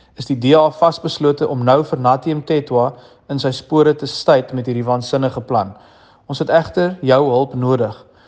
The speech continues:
Onderteken asseblief die D A se petisie en kom betoog saam met ons op Saterdag agentwintig Mei vanaf agt uur die oggend voor die saal van die Strooidak Kerk in die Parel. Die Taalmonument is natuurlik ook deel van die Parel se D N S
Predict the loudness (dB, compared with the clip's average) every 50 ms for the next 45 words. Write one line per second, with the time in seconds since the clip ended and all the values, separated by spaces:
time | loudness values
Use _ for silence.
0 | _ _ _ -6 -2 -2 -2 -2 2 2 2 2 4 0 0 0 0 -2 -4 -2
1 | -2 -2 -2 -4 -6 -2 0 4 4 4 4 2 -4 -8 -8 -8 -8 -6 -6 -6
2 | -4 -2 -4 -4 -4 -6 -14 -20 -20 _ _ -8 -8 -4 -4 -2 -2 -2 -4 -4
3 | -2 2 2 4 2 2 0 2 4 4 4 2 0 -4 -2 -2 0 0 0 -2
4 | -4 -8 -12 _ _ _ _ _ _ -12 -10 -6 0 2 2 2 2 0 -2 -2
5 | -2 -2 0 -2 0 0 -2 -6 -4 -2 -2 -2 -2 -2 0 2 2 2 2 -2
6 | -2 -4 -4 -4 -4 -6 -2 -2 -2 -2 -2 -4 -4 -2 -2 -2 -4 -4 -4 -6
7 | -6 -6 -10 _ _ _ _ _ _ _ _ _ _ 2 4 4 4 4 2 -2
8 | -4 -4 -2 2 4 4 4 4 2 0 -4 -4 -4 -6 -8 -6 -2 2 2 4
9 | 4 4 2 0 0 -2 0 0 0 -2 -6 -10 -10 -6 0 2 4 4 2 0
10 | -2 -8 -10 -16 -20 _ _ _ _ _ _ _ _ _ -14 -6 0 2 4 4
11 | 2 0 -2 -4 -2 0 0 -2 -2 -4 -8 -8 -6 -6 -6 -4 -2 -2 -2 -2
12 | -2 -2 -2 -4 -4 -4 -6 -2 2 4 4 4 2 0 -4 -6 -6 0 2 2
13 | 4 4 2 -2 -4 -10 -8 -6 -4 -2 -2 -2 -2 -4 -6 -6 -6 -8 -16